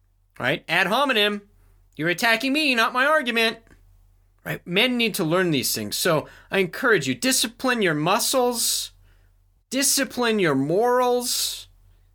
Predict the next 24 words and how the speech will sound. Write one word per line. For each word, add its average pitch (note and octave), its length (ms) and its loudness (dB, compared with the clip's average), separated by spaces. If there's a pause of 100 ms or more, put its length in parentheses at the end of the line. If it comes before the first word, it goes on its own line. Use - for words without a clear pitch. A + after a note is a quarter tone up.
(140)
and C#3+ 220 -4
discipline B2 800 0 (240)
your D3 220 -2
mind. C3+ 380 0
You F3 80 -2
will G#3 180 0
be C4+ 160 -2
a A3+ 60 0
better E3+ 280 0
man. B2 320 0
You'll D#3 120 -4
be F#3 100 -2
a F#3 80 0
hard F#3+ 300 0
man. A#2+ 400 0 (420)
You'll C#3+ 140 -6
be G#3 60 0
living C4 280 0
in G#3 80 2
repentance G#3 680 -2
and B2 180 -4
faithfulness G3 760 0
to - 80 -8
God. F3 600 0